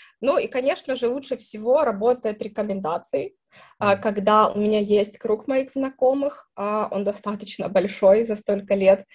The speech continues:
Speaker 1: я, а, спрашиваю всегда рекомендации на конкретные дол-, должности людей. И для себя я открыла офигенную вещь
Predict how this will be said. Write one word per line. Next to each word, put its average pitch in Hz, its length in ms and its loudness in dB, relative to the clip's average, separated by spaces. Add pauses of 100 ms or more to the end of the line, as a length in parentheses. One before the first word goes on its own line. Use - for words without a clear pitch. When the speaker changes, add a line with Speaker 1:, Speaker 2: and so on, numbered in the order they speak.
(280)
Speaker 1:
я, 202 600 2
а, 185 260 -4
спрашиваю 202 600 -6
всегда 190 340 2
рекомендации 190 960 -2
на 185 160 -4
конкретные 185 960 0
дол-, 185 320 -2
должности 185 840 -4
людей. 185 560 -4 (440)
И 285 320 2
для 240 160 4
себя 240 680 6
я 226 220 4
открыла 240 460 4
офигенную 214 640 -2
вещь 180 520 -6